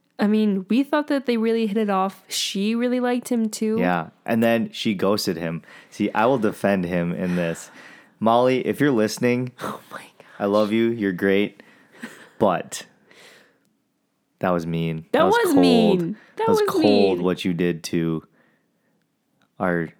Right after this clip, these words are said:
Speaker 2: dear friend.
Speaker 1: Oh, I thought, wait, wait, wait, hold up. I thought you paused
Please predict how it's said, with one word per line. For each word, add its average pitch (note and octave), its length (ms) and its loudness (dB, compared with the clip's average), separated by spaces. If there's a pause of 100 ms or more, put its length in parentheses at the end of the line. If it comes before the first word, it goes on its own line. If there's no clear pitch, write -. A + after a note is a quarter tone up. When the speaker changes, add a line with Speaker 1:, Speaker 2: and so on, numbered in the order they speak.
(160)
Speaker 2:
dear F2+ 300 0
friend. E2 440 -2
Speaker 1:
Oh, D#4+ 240 2
I D4+ 120 0
thought, E4+ 220 -2
wait, D4+ 160 0
wait, D#4 100 0
wait, C#4+ 120 2
hold B3+ 180 0
up. G3 100 -8
I B3 120 0
thought D4+ 220 0
you A3+ 160 0
paused A3 680 -2